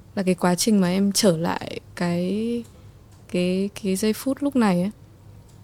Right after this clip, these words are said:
Là em cũng kết, ờ, album với ca khúc Ở Đây Lúc Này ấy.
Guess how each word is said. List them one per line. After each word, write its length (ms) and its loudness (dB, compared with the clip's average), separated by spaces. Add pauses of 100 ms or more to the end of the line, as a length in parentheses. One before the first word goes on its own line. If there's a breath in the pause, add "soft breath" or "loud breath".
(380)
Là 160 -2
em 240 0
cũng 160 -2
kết, 240 2 (260)
ờ, 280 0
album 420 2
với 280 -2
ca 120 -6
khúc 260 -6
Ở 160 -2
Đây 180 2
Lúc 140 0
Này 240 2
ấy. 100 -2